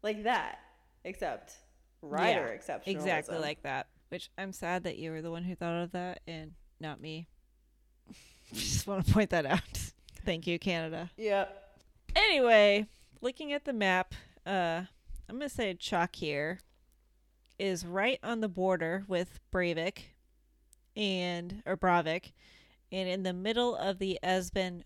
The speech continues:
Speaker 2: Mountains. So the meaning of the word Shakir is, it's of Arabic origin, and it means grateful,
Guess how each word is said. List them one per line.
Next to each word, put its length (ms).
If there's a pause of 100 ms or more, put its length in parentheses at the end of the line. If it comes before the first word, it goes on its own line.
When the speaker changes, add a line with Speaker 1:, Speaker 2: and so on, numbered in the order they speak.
Speaker 2:
Mountains. 840 (1200)
So 680 (640)
the 120
meaning 460
of 340
the 400 (260)
word 460
Shakir 920 (140)
is, 800
it's 140
of 160
Arabic 440 (120)
origin, 640 (840)
and 380
it 240
means 460
grateful, 760